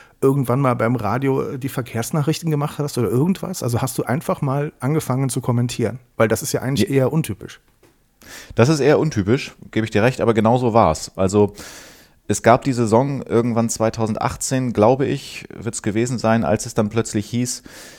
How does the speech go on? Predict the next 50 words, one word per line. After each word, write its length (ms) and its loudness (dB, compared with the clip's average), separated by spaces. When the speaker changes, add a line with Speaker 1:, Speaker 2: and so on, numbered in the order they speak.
Speaker 2:
die 120 4
Heimspiele, 800 2
ähm, 320 -2
müssen 280 0
kommentiert 440 0
werden. 380 0
Und 300 0
zu 540 -10
der 180 2
damaligen 480 2
Zeit 240 0
war 80 0
mein 140 0
bester 240 -2
Kumpel 340 -2
Co-Trainer 560 -2
bei 400 2
Werder 240 0
Bremen 420 0
und 380 -4
der 80 2
ist 140 -4
zuerst 320 -2
gefragt 400 -2
worden 240 0
und 180 -2
hat 140 -4
dabei 280 0
so 140 -4
gesagt, 300 -4
„Oh, 100 -2
ich 160 -8
weiß 180 -2
gar 100 0
nicht 120 -4
so 80 -8
richtig, 400 -6
ob 160 -2
das 160 2
was 120 -2
für 100 0
mich 180 0
ist, 360 -4
aber 500 4
ich 120 -4
hab 100 0
einen 120 -2
guten 180 -2
Kumpel, 480 0
Dennis, 540 0